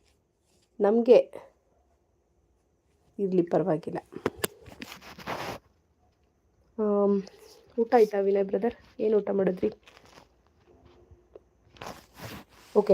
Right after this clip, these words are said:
ಆ, ಇವಾಗ ಮೊದ್ಲು ಐ-, ಅರವತ್ತು ವರ್ಷಕ್ಕಿತ್ತು ರಿಟೈರ್ಮೆಂಟು,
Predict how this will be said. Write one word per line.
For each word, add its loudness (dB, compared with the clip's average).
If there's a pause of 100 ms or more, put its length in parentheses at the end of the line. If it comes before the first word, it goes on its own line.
(360)
ಆ, 6 (260)
ಇವಾಗ 8
ಮೊದ್ಲು 6 (100)
ಐ-, 8
ಅರವತ್ತು 6
ವರ್ಷಕ್ಕಿತ್ತು 2
ರಿಟೈರ್ಮೆಂಟು, 2